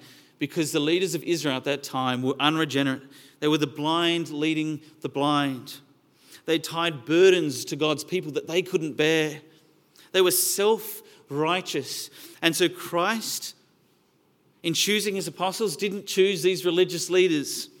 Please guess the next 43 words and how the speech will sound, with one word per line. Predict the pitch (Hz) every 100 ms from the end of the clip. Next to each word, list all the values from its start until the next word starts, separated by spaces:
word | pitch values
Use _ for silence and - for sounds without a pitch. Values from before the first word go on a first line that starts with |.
| _
In | 165
one | 160 202
sense, | 233 185
we | 175
would | 156
expect | 143 - 214
them | 226
to. | 180 143
They, | 143 139 - -
they | 139
had | 156
the | 139
knowledge. | 139 160 202 135 - - - - -
They |
had | 160 156
the |
status. | 147 - 180 196 175 139
They | 165
had | 156 147
the, | 143 127 - -
maybe | - 156 165
the |
experience. | 151 - - - 170 220 202 131 120 - - - _ _ _ _ _ _ _ _ _
And | 147
yet | 151
God | 139 185 208
chose | - 185 175
these, | 151 151 - -
these | 160 147 -
twelve | - - 190 196 180
fishermen | - - 233 220 175 143 107 - - - _ - _ _ _ _
and | 175 214
other | 196 196
things, | 185 185 151 -
tax | 196 190
collectors | - 185 185 190 185 160
and | 170
other | 196
things, | 185 190 180
as | 160
we | 147 170
will | 170
see. | - 147 139